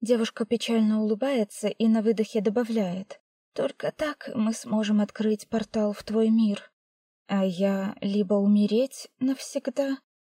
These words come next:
либо уйти на перерождение в свой мир", автоматически отвечаю Оливии. "Да", кивает она. "Мне кажется, это было бы глупо убивать вас, Ника",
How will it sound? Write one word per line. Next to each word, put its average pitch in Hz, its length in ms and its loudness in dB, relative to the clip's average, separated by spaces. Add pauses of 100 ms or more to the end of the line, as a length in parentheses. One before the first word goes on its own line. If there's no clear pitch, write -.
либо 226 480 -2 (540)
уйти 226 380 0
на 247 140 4
перерождение 202 840 2
в 190 80 -8
свой 214 320 0
мир", 220 400 2 (420)
автоматически 220 840 -4
отвечаю 190 680 -2
Оливии. 175 520 -2 (480)
"Да", 240 300 -4 (360)
кивает 175 560 -4
она. 196 440 0 (540)
"Мне 190 300 0
кажется, 202 540 0
это 202 220 6
было 202 240 2
бы 202 120 0
глупо 202 460 -2
убивать 175 640 -2
вас, - 240 -6
Ника", 233 540 2